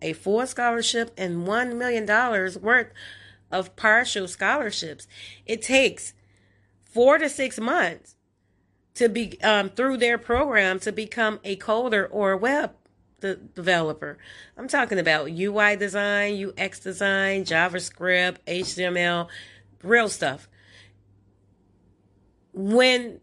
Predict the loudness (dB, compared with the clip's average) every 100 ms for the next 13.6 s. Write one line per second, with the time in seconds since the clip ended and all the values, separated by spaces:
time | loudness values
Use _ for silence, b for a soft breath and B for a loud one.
0 | _ -8 -2 0 4 4 4 0 -2 -4
1 | -6 -14 _ -8 -4 -2 -2 -2 -4 -4
2 | 0 0 0 -6 -4 -4 -2 0 0 2
3 | 0 0 -2 -6 -6 -4 0 2 2 4
4 | 2 2 2 2 2 0 -2 0 0 0
5 | 0 2 2 2 0 _ B B B B
6 | B B B 0 4 2 4 4 4 2
7 | 0 0 -4 -6 -6 -8 -14 b b b
8 | b 0 4 4 6 6 6 2 0 -10
9 | _ -10 -8 -6 -4 -2 -2 -4 -6 2
10 | 4 4 0 -2 2 4 2 0 -12 -18
11 | -14 -14 -14 _ _ _ -12 -4 -2 -2
12 | -4 -6 _ _ _ _ -4 0 0 -2
13 | -10 -14 -14 -18 -20